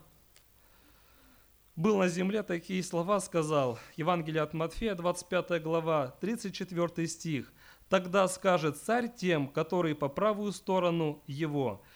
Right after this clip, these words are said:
придите, благословенные Отца моего, наследуйте царство, уготованное вам от создания мира».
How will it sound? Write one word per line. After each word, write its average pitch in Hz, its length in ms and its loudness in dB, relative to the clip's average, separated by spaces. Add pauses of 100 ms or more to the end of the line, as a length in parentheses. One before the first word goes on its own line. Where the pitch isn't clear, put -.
(240)
придите, 208 500 2
благословенные 175 1040 0
Отца 220 380 0
моего, 165 340 2
наследуйте 156 640 -2
царство, 208 460 -2
уготованное 180 800 0
вам 160 320 0
от 151 160 -4
создания 160 640 0
мира». 123 480 0